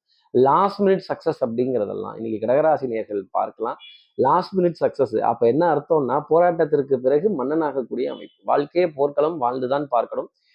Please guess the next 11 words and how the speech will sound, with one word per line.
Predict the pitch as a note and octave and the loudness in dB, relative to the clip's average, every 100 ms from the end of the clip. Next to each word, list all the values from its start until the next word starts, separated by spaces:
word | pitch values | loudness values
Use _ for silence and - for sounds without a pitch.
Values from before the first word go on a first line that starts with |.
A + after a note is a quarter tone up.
| _ - | _ 0
எவ்வளவு | C3+ D#3+ F#3 | 4 6 8
எஃபர்ட் | C#3+ F3 F3 E3 B2+ | 6 4 0 0 2
போடுறீங்களோ, | B2 A#2+ A2 A#2 B2 | 0 0 0 2 4
எவ்வளவு | A#2+ D3 E3 A#2 | 4 4 4 2
அலையுறீங்களோ, | B2+ D3+ C#3 A2 A2+ B2 | 2 2 0 -4 -2 2
எவ்வளவு | A#2+ D3+ E3+ C3 | 4 4 4 2
பாடுபடுறீங்களோ, | C3 E3 C#3+ A2+ A2 G#2 B2+ C3 | 2 2 0 -2 -2 0 2 4
எவ்வளவுக்கு | C3+ E3+ E3+ F3+ | 4 4 2 -4
மூச்சை | D3 D#3 D#3 | -6 -2 -2
போட்டு | C#3+ D3 B2+ | 0 -2 -2
பேசுறீங்களோ, | B2+ B2+ G#2+ G2+ G#2 | -4 -6 -12 -8 -8